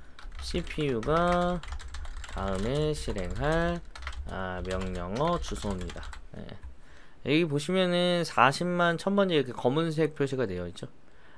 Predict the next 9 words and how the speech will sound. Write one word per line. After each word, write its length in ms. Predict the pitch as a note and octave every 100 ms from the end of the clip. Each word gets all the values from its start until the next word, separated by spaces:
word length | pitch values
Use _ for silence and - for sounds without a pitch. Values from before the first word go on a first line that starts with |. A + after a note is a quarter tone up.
| - -
아, 200 | F#2 F2+
그게 240 | A2 A#2+
이제 340 | A2+ A2+ G#2+ F#2
무슨 220 | G2+ B2
뜻이냐면 600 | - G#2+ G#2+ F#2+ C3+ A#2+ F#2 - - -
씨피유가 540 | - G3+ G3+ G3 E3+ -
다음에 320 | G2+ C3 C3+
실행할 380 | - C3+ C3 G#2
명령어가 640 | G2 A2+ A2 G2 D3